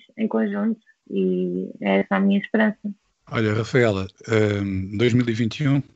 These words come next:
Speaker 2: século vinte e um, o teu século, nasceste no virar do século, estamos no meio de uma pandemia, hum, há uma série de questões e problemas,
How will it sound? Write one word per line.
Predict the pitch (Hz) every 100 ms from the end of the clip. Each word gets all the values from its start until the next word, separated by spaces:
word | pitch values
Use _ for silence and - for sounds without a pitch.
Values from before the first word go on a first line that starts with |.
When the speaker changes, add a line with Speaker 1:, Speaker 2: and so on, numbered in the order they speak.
| _ _ _
Speaker 2:
século | - 143 - 113
vinte | 117 117
e |
um, | 151
o | 131
teu | 139
século, | 117 135 127 147
nasceste | 120 110 110 104 -
no | 104
virar | 113 107
do | 101
século, | - 117 - 135 - - - - - - - _
estamos | - 139 127
no | 123
meio | 139 127
de |
uma | 127
pandemia, | 123 131 135 147 151 151 147 -
hum, | 120 117 110 104 107 -
há | 127
uma | 135
série | - 147 131
de | 117 113
questões | - - 143 147 123
e | 110
problemas, | 110 110 123 123 107 -